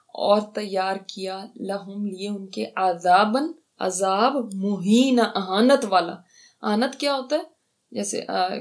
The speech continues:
کہتے ہیں کہ یہ، اس نے اس کی اہانت کر دی، اہانت آمیز سلوک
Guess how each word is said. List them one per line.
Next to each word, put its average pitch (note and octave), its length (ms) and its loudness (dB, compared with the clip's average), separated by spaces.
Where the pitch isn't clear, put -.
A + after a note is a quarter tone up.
کہتے G3+ 280 -4
ہیں G#3 120 -2
کہ G#3 120 -6
یہ، F#3+ 360 -4
اس - 280 -8
نے F#3+ 120 -8
اس F#3+ 220 -10
کی A#3 380 -8
اہانت F#3+ 520 -2
کر F3+ 160 -2
دی، F#3 220 -8
اہانت G3+ 420 0
آمیز G3 440 0
سلوک G3+ 500 -4